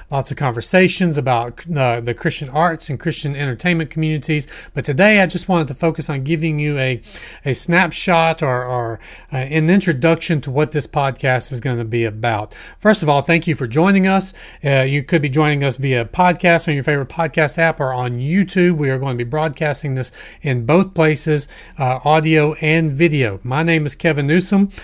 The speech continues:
I am the host of this podcast, uh, and I want to tell you a little bit about myself. Um, I am a musician. I am a writer. I grew up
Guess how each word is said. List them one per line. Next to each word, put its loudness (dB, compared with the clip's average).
I 2
am 2
the 0
host 2
of 2
this 0
podcast, 2
uh, 0
and 0
I 2
want 2
to -8
tell 2
you 6
a 4
little 4
bit 2
about 0
myself. 2
Um, 2
I 4
am 0
a 0
musician. 2
I -4
am -2
a -4
writer. 2
I 0
grew 0
up 2